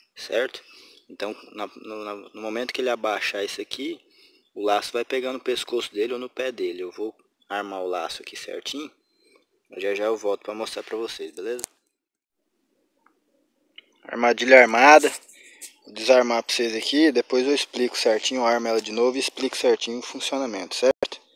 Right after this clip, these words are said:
O animal vai vir aqui, vai fuçar aquele milho ali ou, ou o alimento que tiver. E vai, ó lá, e vai ficar preso. E a laçada vai apertar ele mais ainda.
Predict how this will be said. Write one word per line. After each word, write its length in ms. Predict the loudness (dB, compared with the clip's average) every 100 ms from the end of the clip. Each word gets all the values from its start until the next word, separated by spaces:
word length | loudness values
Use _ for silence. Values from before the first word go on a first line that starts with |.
| _ -20 _ _ -20 -20 _
O 60 | -12
animal 280 | -6 2 6
vai 160 | 6
vir 180 | 4 0
aqui, 300 | -2 -2 0
vai 160 | 2 2
fuçar 360 | 0 -2 0
aquele 240 | 0 -2 -6
milho 300 | -6 -2 0
ali 260 | 0 2 2
ou, 200 | 2 -2 -12 -20 -18
ou 220 | -6 0 4
o 60 |
alimento 460 | 4 4 -4 -6 -8
que 80 | -8
tiver. 480 | -6 -2 -4 -4 -8 -20 -20 _ _ _ _ _ _ _ _ _ _ -16
E 100 | -4
vai, 360 | 0 2 0 -6 -12 -2 0 -2 -12 -18 -18 -16 -16 -16 -18 -10 -2
ó 40 | -2
lá, 120 | -2 -8 -20 -20 -20 _ -20 -20 _ _ -20 -20
e 60 | -8
vai 180 | -4 -4
ficar 220 | -2 -4
preso. 420 | 0 2 2 0 -6 -12 -2 2 2 0 -6 -8 -10 -12 -14 -16 -16 -6 -6 -4 -6 -6
E 80 | -4
a 60 | 0
laçada 480 | 2 4 4 4
vai 220 | 4 0 -4 -8 -12 -14 -16 -16 -12 -12 -12 -20 -20 -20 -16 -12
apertar 480 | -10 0 0 2 0
ele 100 | 2
mais 280 | 0 0 0
ainda. 320 | -2 -4 -8